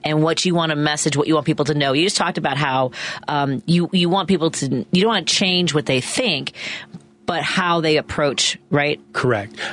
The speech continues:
Speaker 2: I'm not trying to change what anyone thinks.
Speaker 1: Right.
Speaker 2: What I'm trying to change is how you think
Speaker 1: Right.
Speaker 2: about what you think. And then you can come to any subsequent conclusion that you want at that point in time. So it's, it's, it's bringing forth facts.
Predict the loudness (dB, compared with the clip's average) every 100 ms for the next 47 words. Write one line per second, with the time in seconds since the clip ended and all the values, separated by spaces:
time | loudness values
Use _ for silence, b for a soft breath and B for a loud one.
0 | B -2 2 2 2 2 2 2 2 2
1 | 2 2 2 2 4 6 4 2 0 -2
2 | 0 0 0 0 -8 -2 0 2 0 2
3 | 4 4 2 2 2 0 0 0 2 2
4 | 0 -2 -6 -6 -4 0 2 2 0 -2
5 | 0 0 2 0 0 -4 -6 -14 B B
6 | B 0 2 2 2 4 4 2 -2 0
7 | 0 0 -2 0 -2 0 2 2 2 2
8 | 2 0 0 -2 -4 -4 -4 0 -2 2
9 | 2 2 2 2 2 2 2 2 0 -2
10 | -2 0 0 0 -2 -2 -2 -6 B B
11 | B B -2 0 2 0 0 0 0 0
12 | -2 -2 0 2 2 2 0 0 -2 -8
13 | -2 0 0 -2 -4